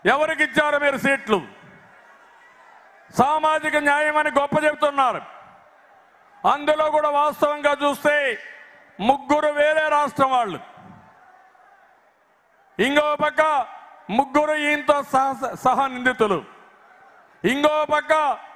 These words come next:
నలుగురు ఒకే సామాజిక వర్గం వ్యక్తులు. మూడు జిల్లాలకే ఇచ్చారు, ఉత్తరాంధ్రకి ఇవ్వలేదు, రాయలసీమకి ఇవ్వలేదు. ఇది సమన్యాయమా అని మిమ్మల్ని అడుగుతున్నా,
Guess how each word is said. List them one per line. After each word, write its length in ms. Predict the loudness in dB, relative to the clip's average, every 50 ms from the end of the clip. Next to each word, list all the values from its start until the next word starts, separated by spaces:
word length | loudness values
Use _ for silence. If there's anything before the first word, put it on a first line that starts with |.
| -20 -20 -20 -8 0
నలుగురు 400 | 0 0 2 2 0 2 2 2
ఒకే 460 | 2 0 -2 0 0 2 2 2 0
సామాజిక 560 | 2 2 2 2 2 2 0 0 -2 -2 0 2
వర్గం 380 | 2 2 0 0 0 0 2
వ్యక్తులు. 500 | 2 0 -2 0 0 0 2 2 0 -2 -8 -16 -20 -20 -20 -20 -20 _ -20 -20 _ _ _ _ _ _ _ _ _ _ _ _ _ -8 0
మూడు 340 | 0 2 2 2 0 -2
జిల్లాలకే 640 | 0 0 0 2 4 2 2 2 0 2 2 0 0
ఇచ్చారు, 420 | -2 0 2 2 2 2 0 -6 -10 -16 -20 -20 -20 -20 -20 -20 _ _ -20 -20 _ 0 2
ఉత్తరాంధ్రకి 840 | 2 2 2 0 0 0 2 2 2 0 0 0 0 0 0 0 0 0
ఇవ్వలేదు, 500 | 0 2 0 0 2 0 0 -2 -4 -10 -12 -18 -20 -20 -20 -20 -20 _ _ -4 0
రాయలసీమకి 840 | 2 2 2 2 0 0 0 -2 -2 0 0 0 0 0 0 0 0
ఇవ్వలేదు. 480 | 0 0 0 0 2 0 0 -2 -4 -8 -10 -18 -20 -20 -20 -20 -20 -20 _ -20 -14 -2 0
ఇది 240 | 0 2 2 0 0
సమన్యాయమా 800 | 0 0 0 2 0 -2 0 0 2 2 2 0 0 2 2 0
అని 160 | 2 0 0
మిమ్మల్ని 300 | 0 2 2 2 0 2
అడుగుతున్నా, 680 | 2 2 0 0 0 0 -2 2 2 0 0 0 -2